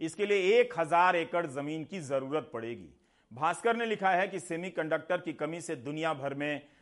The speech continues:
चालीस लाख करोड़ का नुकसान हुआ है। अब उसका उत्पादन गुजरात में होगा। शिंदे की सरकार बनने के पहले ही फैसला हो चुका था कि ये प्लांट गुजरात में लगेगा। जब कोई प्रोजेक्ट लॉन्च होने वाला होता है,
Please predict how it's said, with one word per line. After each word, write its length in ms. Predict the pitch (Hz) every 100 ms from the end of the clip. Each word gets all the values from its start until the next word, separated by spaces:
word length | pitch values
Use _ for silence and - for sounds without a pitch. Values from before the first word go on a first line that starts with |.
| _ _
चालीस 540 | 165 170 196 233 202
लाख 520 | 151 139 151 185 185 -
करोड़ 300 | 156 160 160
का 240 | 160 143
नुकसान 580 | 139 139 - - 143 135
हुआ 300 | 113 117 123
है। 180 | 110 - _ _ _ _
अब 200 | 170 220
उसका 280 | 214 - 185
उत्पादन 540 | 160 160 160 160 175 160
गुजरात 460 | 135 135 151 147
में 100 | 123
होगा। 460 | 110 113 139 143 143 - _
शिंदे 380 | - 185 196 214
की 140 | 180
सरकार 460 | 156 156 127 160 160
बनने 340 | 139 139 156
के 140 | 143 139
पहले 360 | - 139 151
ही 120 | 160
फैसला 440 | 156 143 135 131 175
हो 160 | 135
चुका 320 | 131 123 127 123
था 260 | 135 135
कि 200 | 135 120
ये 80 | 120
प्लांट 540 | 117 147 156 160 165 160 _ _ 135
गुजरात 540 | 135 208 202 151 -
में 100 | 131
लगेगा। 420 | 120 - 156 110 87 - _ _ _ _ _ _ _
जब 220 | 120 185 190
कोई 120 | 254
प्रोजेक्ट 500 | - 196 170 240 -
लॉन्च 480 | 160 160 208 233 190
होने 200 | 202 190
वाला 280 | 151 131
होता 340 | 127 113 98 107
है, 240 | 95 110